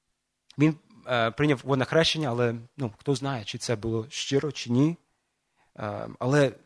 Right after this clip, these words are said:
е, і, і можливо, ну, хто знає, може, після того він дійсно пішов додому, покаявся, якось ста-, з-, якби кинув все це і став хорошим віруючим, може, потім лідером, хто знає. Ну, ніхто не знає.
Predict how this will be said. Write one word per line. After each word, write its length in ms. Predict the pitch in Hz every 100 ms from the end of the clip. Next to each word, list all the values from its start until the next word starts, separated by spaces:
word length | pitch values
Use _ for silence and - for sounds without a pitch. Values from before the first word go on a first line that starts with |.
| 135
е, 60 |
і, 140 | 123 143
і 100 | 151
можливо, 460 | 190 175 254 120 120
ну, 160 | 165
хто 200 | - 208
знає, 200 | 196 113
може, 180 | 127 131
після 260 | - 160 151
того 280 | 170 170
він 220 | 135 160 151
дійсно 280 | 202 -
пішов 260 | 135 127 123
додому, 420 | 120 143 165 139 - - - - -
покаявся, 560 | - 135 151 143 -
якось 280 | 120 117 113
ста-, 320 | - - 135
з-, 120 | 123 - 131 143 139
якби 380 | 127 123 117 110 -
кинув 260 | 151 175 156
все 200 | - 147
це 300 | - 147 143 _ _ _ _ _
і 100 | 135
став 300 | - 143 131
хорошим 340 | - 139 135 120
віруючим, 500 | 143 156 - 123 113
може, 180 | 113 107
потім 300 | 117 - 110
лідером, 340 | 147 139 110
хто 160 | - 147
знає. 280 | 151 139 104 -
Ну, 140 | 131 107 _
ніхто 260 | 131 - 143
не 80 |
знає. 340 | 123 131 113